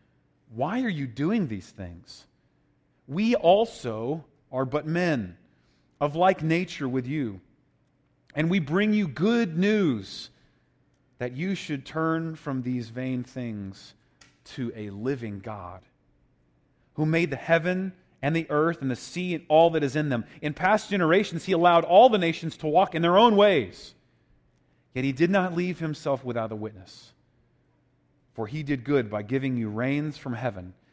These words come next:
and fruitful seasons, satisfying your hearts with food and gladness.' And even with these words, they were scarcely restrained, excuse me, they scarcely restrained the people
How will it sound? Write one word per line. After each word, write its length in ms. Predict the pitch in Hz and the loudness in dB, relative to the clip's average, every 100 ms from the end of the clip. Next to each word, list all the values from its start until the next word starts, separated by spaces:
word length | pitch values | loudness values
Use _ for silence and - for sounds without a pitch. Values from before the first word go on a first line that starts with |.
| _ | _
and 100 | 101 | -14
fruitful 380 | 101 147 160 135 | -6 -2 -2 -4
seasons, 420 | 117 170 160 113 | -8 -6 -4 -6
satisfying 640 | - 185 180 180 151 139 127 | 2 4 4 2 0 0 0
your 80 | |
hearts 400 | 117 - 165 - - _ _ | -2 0 -2 -2 -20 _ _
with 120 | 120 | -12
food 420 | - - 208 196 | -10 -4 0 0
and 160 | 120 110 | -2 -4
gladness.' 800 | 113 139 160 107 90 - - - _ _ _ _ _ _ _ _ _ 123 | 0 2 0 -2 -16 -18 -20 -20 _ _ _ _ _ _ _ _ _ -10
And 80 | |
even 240 | 131 170 196 | -4 0 2
with 160 | 180 | 2
these 380 | 156 180 175 156 | 0 -2 -2 -4
words, 580 | 143 175 185 120 101 - - _ _ _ _ _ _ _ | 0 2 2 0 -4 -20 -20 _ _ _ _ _ _ _
they 60 | - | -6
were 120 | 127 | -6
scarcely 580 | 107 - - 180 190 165 | -6 -8 0 0 0 -2
restrained, 680 | 131 - - 175 165 117 120 | -4 -6 -6 -4 -2 -4 -6
excuse 260 | 120 - 131 | -10 -8 -6
me, 60 | |
they 100 | 120 | -6
scarcely 560 | 117 - - 185 208 160 | -6 -10 0 0 0 -2
restrained 400 | 135 - 151 131 | -6 -4 -4 -4
the 60 | |
people 460 | 117 185 180 113 117 | -4 -8 -8 -8 -8